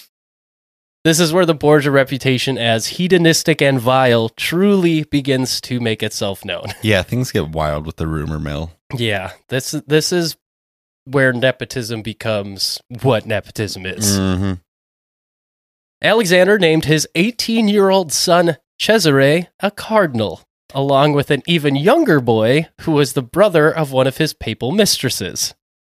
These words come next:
Speaker 2: Yeah, <laughs> that's, that is outrageous.
Speaker 1: So not even twenty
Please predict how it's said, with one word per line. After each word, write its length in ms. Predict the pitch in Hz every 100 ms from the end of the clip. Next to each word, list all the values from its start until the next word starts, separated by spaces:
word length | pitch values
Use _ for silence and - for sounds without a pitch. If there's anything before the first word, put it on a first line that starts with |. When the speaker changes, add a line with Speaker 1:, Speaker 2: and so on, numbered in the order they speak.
| -
Speaker 2:
Yeah, 320 | 117 113 90 -
<laughs> 80 | - 139 160 156
that's, 280 | - 151 - - _ _ - -
that 200 | 117 123
is 140 | 117 107
outrageous. 540 | 92 92 85 - 73
Speaker 1:
So 160 | - 180
not 300 | 185 220 233
even 300 | 214 196 170
twenty 320 | 147 131